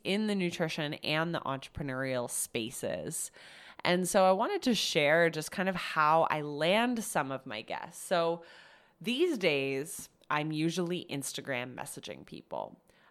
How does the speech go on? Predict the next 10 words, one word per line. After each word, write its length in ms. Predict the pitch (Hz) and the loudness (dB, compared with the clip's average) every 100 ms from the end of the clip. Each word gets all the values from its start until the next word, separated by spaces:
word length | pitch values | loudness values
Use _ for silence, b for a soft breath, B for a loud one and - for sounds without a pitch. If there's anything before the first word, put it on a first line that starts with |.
| - | -4
Um, 600 | 143 139 127 120 127 143 - | 0 0 -2 -6 -10 2 8
but 260 | 214 - | 8 10
back 240 | 196 240 269 | 8 8 6
in 80 | |
the 120 | 240 202 | -2 2
day, 280 | 165 156 | 2 2
I 40 | 147 | 0
was 180 | 143 143 | -2 -6
usually 420 | 135 - 180 - - | -8 -6 -8 -8 -6
emailing, 880 | 139 131 107 - 98 113 208 240 | -6 -4 -6 -6 -6 -4 -4 -6